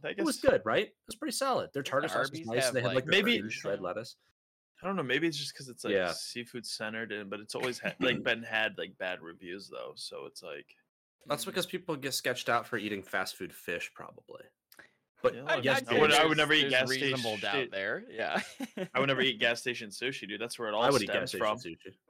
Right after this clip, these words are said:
Speaker 1: Oh,
Speaker 2: I would totally
Speaker 1: no,
Speaker 2: eat gas station
Speaker 1: dude.
Speaker 2: sushi. You kidding me?
Speaker 1: That's tough.
Speaker 3: I eat
Speaker 1: That's tough.
Speaker 3: grocery store sushi, uh,
Speaker 1: That's
Speaker 3: which I
Speaker 1: different.
Speaker 3: feel like is different from
Speaker 2: It is.
Speaker 3: gas station sushi.
Speaker 2: I had grocery
Speaker 3: <laughs>
Speaker 2: store,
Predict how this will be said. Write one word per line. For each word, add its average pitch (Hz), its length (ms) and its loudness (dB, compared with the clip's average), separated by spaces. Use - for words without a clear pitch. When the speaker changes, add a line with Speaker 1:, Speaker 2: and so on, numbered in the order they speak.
Speaker 1:
Oh, 107 80 -10
Speaker 2:
I 110 200 2
would 113 100 -2
totally 110 320 0
Speaker 1:
no, 82 60 -4
Speaker 2:
eat 85 60 -8
gas 82 160 -6
station 80 220 -12
Speaker 1:
dude. 78 200 -14
Speaker 2:
sushi. 82 240 -14
You - 100 -10
kidding 107 240 -4
me? 117 60 -2
Speaker 1:
That's 131 180 -6
tough. 85 220 -10
Speaker 3:
I 160 100 2
eat 208 140 -4
Speaker 1:
That's 170 140 -8
tough. 127 40 -12
Speaker 3:
grocery 160 380 0
store 185 280 -2
sushi, 190 800 0
uh, 156 180 0
Speaker 1:
That's 123 140 -2
Speaker 3:
which 123 100 2
I 120 100 -2
Speaker 1:
different. 107 160 -2
Speaker 3:
feel 143 80 0
like 139 160 0
is 123 180 -4
different 117 480 -4
from 113 180 0
Speaker 2:
It 113 100 6
is. 95 200 4
Speaker 3:
gas 85 220 -2
station - 400 -10
sushi. - 500 -14
Speaker 2:
I 120 80 2
had 127 160 4
grocery 113 300 2
Speaker 3:
<laughs> - 0 -
Speaker 2:
store, 117 180 2